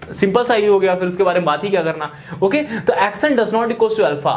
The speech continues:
मतलब मैं constant sequence वही alpha नहीं choose कर रहा हूँ, मैं एक ऐसी sequence बनाना चाहता हूँ और ऐसी sequence जरूर exist करेगी जो उस alpha को approach करेगी और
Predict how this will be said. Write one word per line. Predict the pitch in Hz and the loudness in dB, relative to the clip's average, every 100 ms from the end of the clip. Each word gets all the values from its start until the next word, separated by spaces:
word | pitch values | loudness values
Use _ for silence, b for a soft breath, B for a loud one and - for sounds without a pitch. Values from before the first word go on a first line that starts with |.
| - 151 | -4 -2
मतलब | 185 254 240 | 0 0 0
मैं | 262 262 | 0 0
constant | 208 196 185 240 240 | 0 -2 0 -2 -2
sequence | 214 214 226 180 | -2 -2 0 0
वही | 175 214 | 0 2
alpha | 185 180 202 | 0 0 -2
नहीं | 170 170 190 | 0 0 0
choose | 147 143 | -2 0
कर | 131 | -2
रहा | 120 | -2
हूँ, | 123 180 160 | -4 -10 -2
मैं | 208 226 | 0 2
एक | 226 | 2
ऐसी | 196 185 254 | 0 0 -2
sequence | 220 220 220 | 0 -2 0
बनाना | 196 185 180 | 0 0 -2
चाहता | 175 151 143 | -2 -2 -2
हूँ | 160 214 | -2 -2
और | - 156 175 | -2 0 0
ऐसी | 180 208 | -2 -4
sequence | 185 190 208 156 | -4 0 0 2
जरूर | 160 220 208 | 0 2 0
exist | 180 190 - | 0 -4 -2
करेगी | 156 156 190 226 B B | -2 0 -2 -4 B B
जो | 190 | 2
उस | 202 190 | 2 0
alpha | 147 160 | 0 0
को | 175 247 254 - | 0 0 -2 -4
approach | - 156 180 180 | -2 0 0 0
करेगी | 123 117 110 110 B 175 | -2 -2 -6 -8 B -2
और | 175 | -2